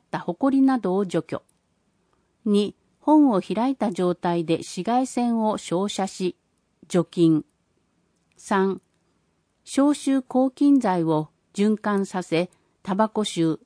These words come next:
ペットの匂いなどが取れます。本を入れてわずか三十秒、きれいな本をお持ち帰りください。愛の献血、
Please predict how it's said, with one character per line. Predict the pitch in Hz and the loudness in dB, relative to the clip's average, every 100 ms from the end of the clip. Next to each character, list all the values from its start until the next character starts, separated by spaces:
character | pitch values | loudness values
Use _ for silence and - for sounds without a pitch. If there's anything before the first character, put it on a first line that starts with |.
| _ | _
ペ | 262 | -2
ッ | 277 _ | -2 _
ト | 202 | 0
の | 180 | 2
匂 | 175 175 233 269 | 4 2 2 2
い | |
な | 254 220 | 2 0
ど | 196 | -4
が | 208 | -4
取 | 214 165 | -2 0
れ | 156 | 0
ま | 135 | -2
す。 | - - - _ _ _ _ _ _ _ - | -8 -20 -20 _ _ _ _ _ _ _ 0
本 | 285 262 | 4 4
を | 190 185 | 4 0
入 | 185 | -2
れ | 190 180 | -2 -2
て | 170 | -2
わ | 165 214 | 0 0
ず | 220 | -2
か | 180 160 | -4 -8
三 | - 190 220 | -4 0 0
十 | 220 226 185 | 0 0 0
秒、 | 151 147 143 - _ | 0 0 -2 -6 _
き | - 285 | 0 2
れ | 277 | 4
い | 220 | 2
な | 190 | -2
本 | 185 202 190 | -2 0 0
を | 208 - | -2 -4
お | 175 | -2
持 | 185 | -2
ち | 175 - | -2 -4
帰 | 180 160 | -4 -2
り | 156 | -4
く | 147 151 | -6 -8
だ | 139 | -8
さ | - 127 | -8 -10
い。 | 123 156 _ _ _ _ _ _ _ _ _ _ _ _ _ _ _ _ | -10 -16 _ _ _ _ _ _ _ _ _ _ _ _ _ _ _ _
愛 | 240 302 262 | -2 0 2
の | 175 | 0
献 | - 165 160 | -2 0 0
血、 | 156 147 - 147 | -2 -10 -8 -10